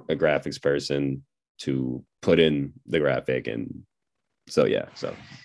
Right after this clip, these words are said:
it made me feel valued. And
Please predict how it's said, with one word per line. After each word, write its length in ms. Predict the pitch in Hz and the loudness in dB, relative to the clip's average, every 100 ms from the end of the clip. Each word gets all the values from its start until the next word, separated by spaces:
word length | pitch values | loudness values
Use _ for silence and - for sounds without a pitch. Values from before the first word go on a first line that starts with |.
| _ | _
it 100 | 95 | 6
made 220 | 95 101 95 | 8 10 10
me 120 | 95 | 6
feel 480 | - 92 87 82 80 | 8 8 8 6 2
valued. 720 | 80 78 80 78 80 80 - _ 80 | 0 2 4 2 0 -4 -8 _ 0
And 580 | 78 76 73 73 69 | 2 2 0 -2 -4